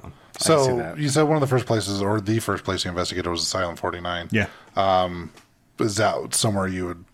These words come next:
Speaker 3: go back to? Because there's, I mean, there's been a lot of trauma there.
Speaker 1: Yeah, there has. And Asylum forty-nine for me is interesting because it's one of the first experiences I've had. And I think that being over a decade ago,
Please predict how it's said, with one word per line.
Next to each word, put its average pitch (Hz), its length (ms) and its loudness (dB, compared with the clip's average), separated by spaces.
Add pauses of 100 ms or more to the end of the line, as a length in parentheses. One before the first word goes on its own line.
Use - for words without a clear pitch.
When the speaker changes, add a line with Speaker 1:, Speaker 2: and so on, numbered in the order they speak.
(100)
Speaker 3:
go 90 140 0
back 131 400 0
to? 160 280 6
Because 123 320 0
there's, 147 260 4
I 120 140 2
mean, 107 140 0
there's 117 160 2
been 113 200 0
a 101 80 0
lot 104 180 4
of 98 80 -6
trauma 98 300 0
there. 82 220 -4
Speaker 1:
Yeah, 175 380 6
there 160 180 6
has. 143 500 4
And 156 580 4
Asylum 214 380 4
forty-nine 151 380 4
for 139 120 4
me 123 380 6 (160)
is 120 300 4 (180)
interesting 98 880 2
because 117 380 2
it's 104 200 0
one 117 180 4
of 135 60 4
the 120 60 0
first 117 340 0
experiences 107 480 -2
I've 92 220 -2
had. 107 380 0
And 110 120 0
I 104 60 2
think 120 300 0
that 101 280 0 (160)
being 123 240 4
over 113 220 2
a 98 60 4
decade 95 680 0
ago, 82 460 -6